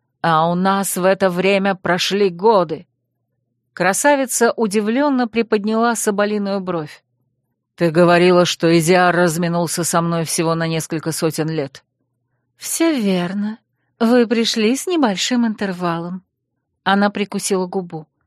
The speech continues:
«Однако мы изменили структуру портала, и хранители заверили меня, что на Лиаре пройдёт всего несколько часов после твоего ухода, а значит, ты мог спокойно пожить у нас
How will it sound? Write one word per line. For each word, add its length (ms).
«Однако 880
мы 300
изменили 560
структуру 520
портала, 720
и 120
хранители 720
заверили 480
меня, 420
что 280
на 140
Лиаре 460
пройдёт 500
всего 460
несколько 500
часов 480
после 320
твоего 420
ухода, 480
а 160
значит, 520
ты 120
мог 240
спокойно 800
пожить 520
у 60
нас 320